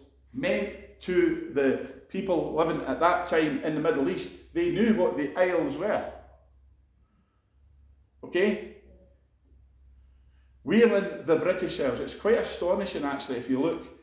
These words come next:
at how many islands are in the British Isles. We live in the mainland, we don't really think about the isles, but there's loads of isles. It's the British Isles. And by the way, that includes Ireland.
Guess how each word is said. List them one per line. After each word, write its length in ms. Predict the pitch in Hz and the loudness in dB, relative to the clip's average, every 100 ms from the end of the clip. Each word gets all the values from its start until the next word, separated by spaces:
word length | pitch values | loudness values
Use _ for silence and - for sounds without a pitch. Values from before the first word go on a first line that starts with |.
| _ - - - - | _ -20 -20 -16 -10
at 120 | - | -2
how 140 | 160 | 0
many 380 | 156 151 143 - | 2 0 -2 0
islands 520 | 156 196 185 139 123 | 2 4 4 2 0
are 120 | 127 | 0
in 60 | 123 | 0
the 80 | 120 | 0
British 340 | 117 - - | -2 -4 -4
Isles. 140 | 117 110 | -6 -2
We 160 | 175 | 2
live 160 | 175 139 | 2 2
in 100 | 127 | 2
the 60 | |
mainland, 560 | 123 170 208 170 165 160 | 0 2 2 4 4 2
we 80 | 143 | -2
don't 180 | 151 131 | 0 0
really 140 | 123 | 0
think 240 | 151 151 | 0 0
about 240 | 147 131 120 | 0 -2 0
the 100 | 123 | 4
isles, 260 | 170 135 - - - | 4 2 -2 -12 -16
but 100 | - | -10
there's 240 | - 185 | -6 -6
loads 320 | 190 254 320 262 | -2 0 2 2
of 140 | 220 | 4
isles. 520 | 185 123 - - - - _ _ _ _ _ _ _ _ _ _ _ - _ _ _ _ _ _ | 4 2 -2 -12 -18 -20 _ _ _ _ _ _ _ _ _ _ _ -20 _ _ _ _ _ _
It's 180 | 180 180 | 4 6
the 100 | 202 | 4
British 460 | 202 240 220 185 196 | 4 4 4 2 4
Isles. 680 | 240 214 - - - - - | 6 6 2 -4 -12 -18 -8
And 180 | 196 220 | -6 0
by 160 | 262 262 | 4 6
the 80 | |
way, 140 | 214 208 | 6 6
that 160 | 208 | 4
includes 320 | 208 196 185 180 | 2 -2 0 4
Ireland. 560 | 185 185 170 120 - | 6 6 2 0 -6